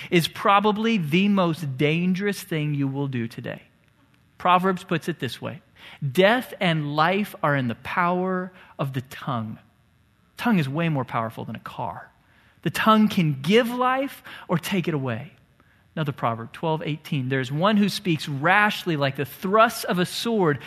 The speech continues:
but the tongue of the wise brings healing." The tongue is powerful, incredibly powerful. It can, it can wreak incredible harm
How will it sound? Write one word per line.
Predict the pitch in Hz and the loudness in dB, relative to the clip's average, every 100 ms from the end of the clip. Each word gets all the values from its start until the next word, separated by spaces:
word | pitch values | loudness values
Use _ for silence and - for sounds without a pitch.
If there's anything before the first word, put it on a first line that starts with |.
| - - | -12 -2
but | 165 | -2
the | 151 | -2
tongue | - 240 240 | 0 4 4
of | 220 | 4
the | 180 | 4
wise | 180 185 175 | 4 6 4
brings | 147 160 156 143 | 2 0 0 -2
healing." | - 208 156 113 - - - - - | 0 2 2 -2 -8 -20 -20 -20 -4
The | 175 | -2
tongue | - - 285 254 | 0 4 6 6
is | 175 | 2
powerful, | - - 269 294 254 196 - 123 - _ _ - - | 0 4 8 10 8 6 0 -6 -6 _ _ -14 0
incredibly | 196 - 269 285 262 247 | 2 6 6 6 6 4
powerful. | 233 208 190 | 6 6 6
It | 214 | 0
can, | - 226 190 - - - | 2 2 2 -2 -18 -10
it | 196 | 0
can | 185 165 156 | 2 2 2
wreak | 214 262 - | 2 2 2
incredible | 196 147 - 233 240 220 | 0 2 -2 -4 -4 -4
harm | 190 - 208 165 131 | -6 -6 -4 -4 -6